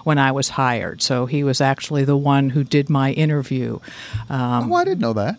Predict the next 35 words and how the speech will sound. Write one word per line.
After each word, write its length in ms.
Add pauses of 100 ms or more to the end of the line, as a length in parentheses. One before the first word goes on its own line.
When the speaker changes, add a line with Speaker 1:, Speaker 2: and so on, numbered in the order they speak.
Speaker 1:
Yep. 260 (300)
Um, 540 (460)
Pam 280
Carter. 560 (380)
So 200
Pam 300
Carter 500
was 560 (100)
probably 320
the 120
first 420
candidate 640
that 160
I 160
worked 320
for 420
in 160
Indiana 640
when 140
she 200
was 220
running 300
for 280
Attorney 400
General. 640
I 400 (240)
was 160
working 400
at 120
the 100
Department 420
of 60
Transportation, 1040
but 160
also 460